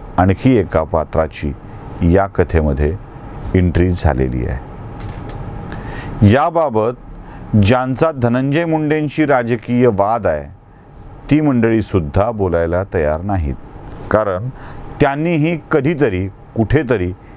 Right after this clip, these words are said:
या विषयावर अडकलेले आहेत. म्हणजे हा सगळा प्रकार हम भी नकटे, तुम भी नकटे, ये नकटों का मेला है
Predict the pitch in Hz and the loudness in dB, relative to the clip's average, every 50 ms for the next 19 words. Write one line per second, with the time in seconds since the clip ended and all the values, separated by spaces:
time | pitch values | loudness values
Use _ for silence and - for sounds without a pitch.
0 | - - - - 95 82 80 95 107 120 120 123 104 - 113 104 92 85 76 76 | -20 -16 -8 -2 0 2 4 4 4 2 0 -2 0 2 2 2 4 2 2 0
1 | 80 82 - - - - - - - - - - - - - - - 90 95 101 | 0 -2 -2 -8 -20 -20 -20 -20 -20 -18 -18 -16 -16 -14 -10 -4 -2 0 0 0
2 | 87 92 90 82 85 95 - - - - 78 76 73 76 71 - - - - - | 0 2 0 2 2 0 -2 -2 -4 -4 -2 0 0 0 -2 -2 -6 -14 -18 -18
3 | - - - - - - - - - - - - - - - - - - - - | -16 -16 -16 -16 -16 -16 -16 -16 -16 -14 -14 -14 -14 -14 -12 -12 -12 -12 -12 -10
4 | - - - - - - 107 113 117 135 127 131 139 - - 135 101 104 127 143 | -10 -10 -10 -6 -2 0 2 4 4 2 2 0 -2 0 0 0 2 2 0 0
5 | 143 123 147 139 113 123 123 120 120 120 120 113 117 107 104 104 101 117 131 139 | 0 0 -2 -2 0 2 2 2 2 0 -2 0 0 2 2 2 4 4 4 4
6 | 139 135 113 - - 143 139 143 117 - 131 107 104 95 90 113 135 139 135 110 | 2 0 0 0 0 2 2 2 2 0 2 4 4 4 6 4 4 4 2 0
7 | 110 - - 104 98 104 113 107 104 110 110 110 113 104 - - - 120 120 107 | 0 0 2 2 4 4 4 4 6 6 6 4 4 0 0 0 2 2 2 4
8 | 135 131 131 131 120 113 113 117 131 127 113 95 87 80 | 2 2 4 4 4 4 6 6 6 4 4 2 2 0